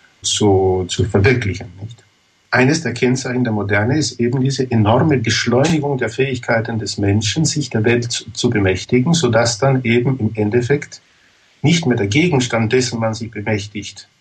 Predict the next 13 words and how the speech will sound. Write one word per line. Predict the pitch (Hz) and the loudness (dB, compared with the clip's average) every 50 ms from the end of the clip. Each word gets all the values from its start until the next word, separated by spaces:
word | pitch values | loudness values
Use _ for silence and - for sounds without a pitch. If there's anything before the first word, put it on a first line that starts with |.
| _ - | _ -6
das | 107 101 - - | -6 -4 -2 0
Wesentliche | 123 113 110 113 107 - 98 - - 92 - - _ _ _ _ _ _ _ _ _ _ _ - | 0 0 0 -2 -4 -6 -6 -6 -6 -8 -8 -8 _ _ _ _ _ _ _ _ _ _ _ -4
bleibt | - 98 92 90 98 127 - - - | 0 0 0 2 0 0 0 0 -2
oder | 131 - 104 | -4 -2 -4
das | 101 101 - | -4 -4 -4
Interessante | 110 101 101 104 101 - 98 98 98 95 104 113 | -2 -2 0 0 -2 0 0 -2 -2 -2 -2 -2
bleibt, | 120 127 120 131 160 170 - - - - - _ _ _ _ | 0 2 2 2 2 0 -2 -8 -10 -10 -12 _ _ _ _
sondern | - - 135 127 117 117 | -2 0 2 2 4 2
der | - - - | 2 0 0
Akt | 185 - - - - | -2 -2 -4 -4 -4
des | 123 - - | -4 -4 0
Bemächtigens | - 117 117 131 127 - - - 107 - 98 101 101 - - - - - | 0 2 2 2 2 0 -2 -6 -2 -2 -2 -2 -2 -4 -6 -8 -6 0
selber. | - 190 180 131 104 - - - | 0 2 2 2 0 0 -4 -8